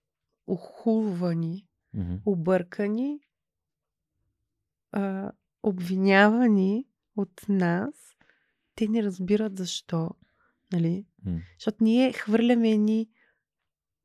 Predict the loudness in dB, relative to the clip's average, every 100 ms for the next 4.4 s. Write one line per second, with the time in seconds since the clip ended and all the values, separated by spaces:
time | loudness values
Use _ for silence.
0 | -4 -2 0 0 0 -2 -2 -4 -4 _
1 | -6 -4 -2 -2 -2 2 2 2 -2 -2
2 | -2 -2 -6 _ _ _ -16 -16 -2 4
3 | 4 4 4 2 0 -6 -4 -8 -4 -2
4 | 0 -2 -6